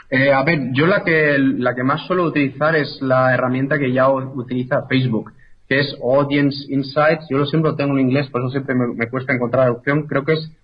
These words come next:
eh, estadísticas de público en castellano, o pare-, o parecido. Entonces, esta herramienta, pues, te permite ya,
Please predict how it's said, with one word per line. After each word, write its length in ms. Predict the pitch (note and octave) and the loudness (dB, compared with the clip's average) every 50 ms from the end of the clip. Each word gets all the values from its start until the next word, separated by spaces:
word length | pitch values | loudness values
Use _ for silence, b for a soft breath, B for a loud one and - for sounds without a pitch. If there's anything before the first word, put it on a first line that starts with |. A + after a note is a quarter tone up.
| _ _ _ _ _ _ _ | _ _ _ _ _ _ _
eh, 260 | - B2+ B2+ B2+ B2+ - | -4 -4 -2 -2 -2 -4
estadísticas 600 | C3 C3 - C3 C3 E3 E3 - F#3+ F3+ E3 C#3 | -4 -2 -2 -2 0 -2 -2 0 0 2 2 2
de 100 | C3 B2 | 2 0
público 540 | - D3 C#3+ C3 A#2+ A2 - - G#2+ G#2 F#2 | 2 2 4 4 4 2 0 -2 -4 -4 -4
en 80 | G#2 G#2+ | -4 -2
castellano, 640 | A#2 A#2+ A2+ A2+ A#2 G#2+ G#2 A2 G#2+ G2+ F#2+ - - _ | -2 -2 -2 -2 -2 -2 -2 -2 -2 -4 -8 -14 -16 _
o 160 | - G#2+ G#2 | -6 -4 -2
pare-, 260 | - A#2 A#2 A#2 A#2 - | 0 0 0 0 -2 -4
o 80 | A#2 A2 | -4 0
parecido. 500 | B2 A#2+ A2 G#2+ - B2 A#2 A2 A2 - B B B B B B | 0 0 0 0 -2 -2 -2 -2 -2 -6 B B B B B B
Entonces, 240 | B C3+ C#3 E3+ E3 | B -2 -2 0 0
esta 160 | - F#3 F3 | 0 0 2
herramienta, 640 | D#3+ F3+ E3+ E3 F3 F#3+ G3+ F3+ - F3 G3 G3 - | 2 2 2 2 2 2 0 2 2 0 0 0 -2
pues, 140 | D3 C3 C3 - | -4 -6 -6 -4
te 100 | - B2+ | -4 -2
permite 480 | A#2+ B2+ C3 C3+ D#3 E3 E3+ E3+ E3 D#3+ | 0 0 0 0 0 0 0 0 0 0
ya, 360 | E3 E3+ E3+ D3 A#2 - - | 0 0 0 -2 -4 -6 -10